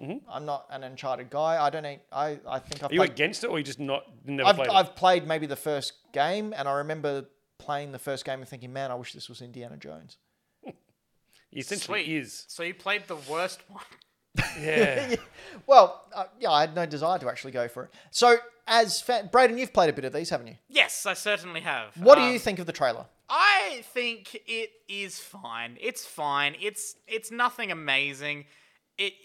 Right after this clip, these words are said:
Speaker 3: it could not have the name Uncharted on it, and it would just be a generic another adventure movie.
Speaker 2: Yep.
Speaker 1: That's, that's where I was with it.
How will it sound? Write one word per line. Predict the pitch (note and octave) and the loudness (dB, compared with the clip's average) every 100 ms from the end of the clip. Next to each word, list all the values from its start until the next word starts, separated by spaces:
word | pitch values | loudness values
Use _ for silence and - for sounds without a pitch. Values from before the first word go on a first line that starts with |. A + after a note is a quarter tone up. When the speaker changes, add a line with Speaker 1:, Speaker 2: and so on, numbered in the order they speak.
| _ - | _ -6
Speaker 3:
it | G3 F#3+ | -4 -4
could | A3 E3+ | -8 -4
not | F3+ G#3+ | 0 0
have | G3 G3 F3 | 4 2 0
the | F3+ | -4
name | F3+ F3 | -4 -2
Uncharted | F3 E3+ E3 F3 F3+ | -6 0 2 2 0
on | F#3 G3+ | -4 -4
it, | A3 | -4
and | D#3 D3+ D3 D3+ | -2 -2 -2 -10
it | D#3 | -8
would | D3+ C#3 | -10 -8
just | D3 - | -10 -8
be | C#3 B2+ | -6 -6
a | |
generic | A#2+ - B2 B2 C3 C#3+ C#3 C#3+ _ - - - _ _ - | -6 -10 -12 -10 -4 -2 -2 -6 _ -20 -20 -20 _ _ -8
another | C#3+ C#3+ C#3 C#3+ C3+ - | -2 0 0 -2 -2 -6
adventure | C#3 A#2+ C#3 C3+ E3 | -10 -6 -8 -8 -10
movie. | D#3+ E3 F3+ G3 - | -8 -8 -8 -12 -8
Speaker 2:
Yep. | E3 A3 | 0 0
Speaker 1:
That's, | G#3+ - | 0 0
that's | F#3+ F#3 D#3 | 2 2 2
where | C#3+ | 4
I | C#3 | 4
was | C#3 C3 | 4 0
with | C3+ | -4
it. | C3 | -6